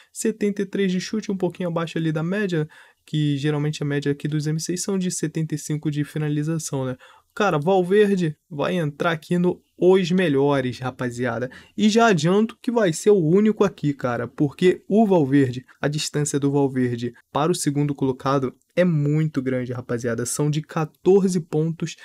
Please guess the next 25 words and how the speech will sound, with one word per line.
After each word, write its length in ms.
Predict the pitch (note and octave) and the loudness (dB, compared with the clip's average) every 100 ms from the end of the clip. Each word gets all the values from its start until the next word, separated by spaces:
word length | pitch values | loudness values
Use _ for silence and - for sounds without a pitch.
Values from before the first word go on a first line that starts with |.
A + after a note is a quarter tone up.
| - _ | -20 _
a 140 | D3 | -2
distância 600 | C#3+ C#3+ - D3 C#3+ - C3+ | -2 -2 -4 -4 -4 -4 -4
do 160 | D3+ | -2
Valverde 500 | E3+ D#3 C3 D3+ D3 | 0 0 2 0 0
para 400 | D3 D#3 D3+ D3+ - | -2 -2 -2 -4 -4
o 120 | D3+ | -6
segundo 640 | - - C#3 C#3+ D3+ D3+ | -4 -4 -2 0 0 -2
colocado. 720 | D3+ D3+ D#3+ D#3+ - C3 B2 B2 _ | -2 -2 0 -2 -2 -2 -2 -8 _
Pra 160 | - F#3+ | 0 2
vocês 380 | A3+ G#3+ F3+ - | 2 0 -2 -2
terem 240 | D3+ D3+ | -2 0
uma 180 | C#3+ C3+ | 0 -2
ideia, 560 | A#2+ A#2+ C#3 C#3+ A#2 A#2 _ | -4 -2 0 0 -2 -8 _
a 120 | - F3+ | 0 2
distância 680 | F3+ F3 - D#3+ D3+ - C#3 | 2 -2 0 0 2 2 0
do 140 | D3 | 0
quarto 520 | - F3 F#3 - - | -2 2 2 2 0
melhor 480 | F#3 E3 D3 C#3+ - - | 2 4 4 2 0 -2
M 240 | D#3+ D#3+ | 0 0
C 240 | D3+ D3 | 2 2
do 140 | C#3 C3 | 2 0
jogo 440 | B2+ B2+ A#2 A#2 - | 2 0 0 -4 -4
para 320 | D3 D#3+ F3 - | -2 0 0 2
o 160 | F3+ G3 | 2 2
pior 720 | _ G#3+ F3+ D#3 F3+ G3 | _ 0 2 2 2 0